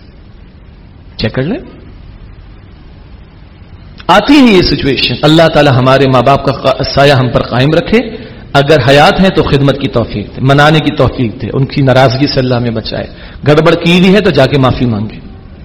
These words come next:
یہ ان محفلوں کی برکت ہونی چاہیے۔ گڑبڑ کر رکھی ہے، جائیں ماں باپ سے معافی مانگے،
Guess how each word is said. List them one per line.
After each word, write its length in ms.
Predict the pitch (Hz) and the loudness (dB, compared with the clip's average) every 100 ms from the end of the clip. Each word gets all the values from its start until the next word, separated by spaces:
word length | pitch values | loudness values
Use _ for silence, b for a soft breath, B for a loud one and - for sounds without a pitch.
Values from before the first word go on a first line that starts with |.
| - - - - | -20 -20 -10 0
یہ 140 | 156 | 2
ان 80 | 151 | 4
محفلوں 340 | 147 - 147 | 4 2 2
کی 140 | 147 139 | 0 0
برکت 300 | 131 143 131 | 0 0 0
ہونی 200 | 131 135 | 0 -2
چاہیے۔ 300 | - 120 123 - - - | -4 -6 -10 -14 -14 -2
گڑبڑ 240 | 143 165 180 | 2 4 2
کر 220 | 175 180 | 2 0
رکھی 260 | 180 196 170 | 2 2 4
ہے، 200 | 196 262 - - - - - | 4 2 -2 -12 -16 -16 -4
جائیں 200 | 127 156 | 2 2
ماں 100 | 151 | 4
باپ 180 | 139 135 | 2 2
سے 120 | - | 0
معافی 240 | 135 113 123 | -2 -2 -2
مانگے، 340 | 107 101 | -2 -4